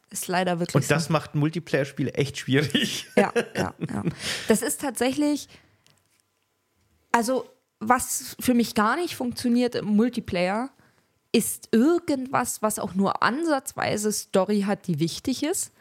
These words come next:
Speaker 2: Ja, aber
Speaker 1: Also
Speaker 2: das
Speaker 1: ich,
Speaker 2: kann ich verstehen.
Speaker 1: ich klick, also das ist lustig, weil ich, wenn ich, wenn ich allein spiele, ist die Story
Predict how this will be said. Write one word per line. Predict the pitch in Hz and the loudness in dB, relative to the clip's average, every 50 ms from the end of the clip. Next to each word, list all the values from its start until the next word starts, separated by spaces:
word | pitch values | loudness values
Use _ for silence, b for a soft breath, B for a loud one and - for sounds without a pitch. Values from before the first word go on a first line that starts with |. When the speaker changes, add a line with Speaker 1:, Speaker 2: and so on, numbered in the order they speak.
| b b b | b b b
Speaker 2:
Ja, | - 135 | 2 2
aber | 147 - | 4 4
Speaker 1:
Also | 214 254 | 2 2
Speaker 2:
das | - | 0
Speaker 1:
ich, | - | 0
Speaker 2:
kann | - 196 175 151 | 0 0 2 0
ich | 131 - | 0 0
verstehen. | - 123 - - - - - - 139 135 - | -2 -2 -2 -4 -6 -8 -10 -10 -10 -4 -2
Speaker 1:
ich | 247 - - | -2 -2 -2
klick, | - - 214 254 285 285 _ _ _ - - _ _ _ | 0 0 2 2 2 0 _ _ _ -20 -20 _ _ _
also | - 233 214 233 220 - - - _ _ _ _ | 0 2 2 0 -2 -4 -8 -16 _ _ _ _
das | - 254 240 | 0 0 0
ist | 214 | 2
lustig, | 208 214 277 311 - - 233 - | 0 0 0 0 0 -2 -2 0
weil | - 185 - | 0 0 0
ich, | 202 - - | -2 -2 -2
wenn | 220 220 | -2 0
ich, | 226 220 - 196 | 0 -2 -4 -4
wenn | 202 202 | -4 -4
ich | 208 - | -2 0
allein | - 190 180 170 180 214 294 339 | 0 2 2 2 0 0 -2 -6
spiele, | - - - - 254 269 269 277 277 B B B B B B B _ | -8 -8 -6 -4 -2 0 0 -2 -4 B B B B B B B _
ist | - 262 - - - - _ _ _ - | 0 0 0 -2 -4 -10 _ _ _ -8
die | - 196 196 | -6 -4 -4
Story | - - - - 208 226 247 302 269 240 233 | -4 -2 2 2 2 4 2 2 0 -2 -2